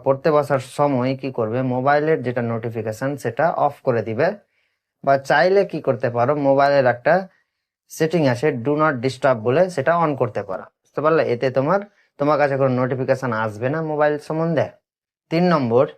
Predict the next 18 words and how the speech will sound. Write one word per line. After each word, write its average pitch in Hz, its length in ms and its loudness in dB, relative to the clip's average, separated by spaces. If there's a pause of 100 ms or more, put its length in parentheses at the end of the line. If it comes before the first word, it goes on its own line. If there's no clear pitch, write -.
(240)
সেটা 151 220 0
হচ্ছে 120 260 -6 (760)
যে 113 120 -4 (140)
টাইম 160 200 2 (120)
লিমিট 170 300 2
ব্যবহার 120 340 0
করো। 101 160 -8 (160)
এটা 123 140 0
আবার 160 240 2
কেমন? 160 240 -2 (840)
যে 123 180 -2 (120)
ধরো 120 180 2 (180)
তুমি 120 180 -2 (100)
পড়াশোনার 120 580 -2
পাশে 110 260 -6 (640)
একটু 123 180 -4 (520)
মন 120 140 -4 (100)
করছে 120 220 -4